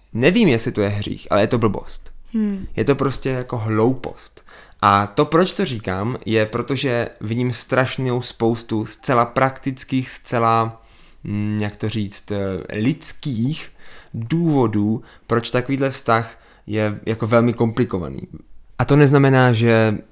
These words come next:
Speaker 1: nemůžeme mít hezký vztah s někým, kdo není křesťan. A
Speaker 2: Hmm.
Speaker 1: vůbec to neznamená, že pokud budeme mít vztah s někým, kdo je křesťan, že všechno půjde jako po másle. To vůbec ne.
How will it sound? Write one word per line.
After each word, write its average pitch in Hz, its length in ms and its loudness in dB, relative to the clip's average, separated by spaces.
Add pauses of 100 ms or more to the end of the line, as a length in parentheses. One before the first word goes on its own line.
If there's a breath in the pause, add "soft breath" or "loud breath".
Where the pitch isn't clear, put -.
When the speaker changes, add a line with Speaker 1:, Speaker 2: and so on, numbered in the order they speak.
(400)
Speaker 1:
nemůžeme 117 420 0
mít 110 140 2
hezký 143 360 0
vztah 104 260 -2
s 107 40 -2
někým, 101 300 -2
kdo 95 280 -2 (240)
není 120 340 0
křesťan. - 560 -6 (120)
A 208 60 4
Speaker 2:
Hmm. 202 80 2
Speaker 1:
vůbec 151 300 6
to 120 100 -2
neznamená, 107 560 2
že 101 240 -2 (360 soft breath)
pokud 107 240 -4
budeme 110 220 2
mít 107 180 0
vztah 104 220 -4
s 107 40 -2
někým, 107 280 -2
kdo 101 100 0
je 98 120 0
křesťan, 107 400 -4
že 101 120 -6
všechno 101 320 -8
půjde 107 180 -4
jako 107 160 -4
po 131 100 0
másle. 156 520 0
To 104 100 -4
vůbec 143 340 -2
ne. - 160 -12